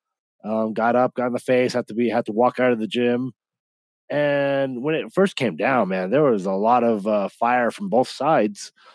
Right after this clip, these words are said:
uh, defending Exum, attacking Exum. Um, and re-, it re-, it really just must, must be, like, one of these stories that are like, "Hey, let's get the season started," s-, 'cause it's a non-story, but there's nothing else to talk about right now. And, um,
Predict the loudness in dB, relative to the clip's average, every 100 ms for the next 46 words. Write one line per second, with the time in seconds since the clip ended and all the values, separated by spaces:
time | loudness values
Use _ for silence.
0 | _ -4 -2 0 -2 -2 0 2 2 0
1 | -4 0 2 2 -2 -6 -6 -6 -2 -2
2 | -2 0 0 2 -2 -6 _ _ _ _
3 | _ -10 -4 0 0 0 -2 -4 -10 -16
4 | -14 -8 -8 -4 0 2 4 4 4 4
5 | 4 4 0 0 0 -2 -8 -6 -2 2
6 | 2 4 2 4 2 2 2 0 -2 0
7 | 2 2 2 2 0 0 0 0 0 -4
8 | -6 -2 -2 -2 -2 -2 -2 -6 -12 -8
9 | -6 -4 -6 -10 _ _ _ _ _ -6
10 | 0 2 2 0 2 4 4 2 -2 -2
11 | -4 -4 _ _ _ _ _ -6 -4 -2
12 | -2 -4 -2 -2 0 -4 -4 -4 -4 -4
13 | -8 _ _ _ -8 -4 -4 -4 -4 -2
14 | -4 -6 -12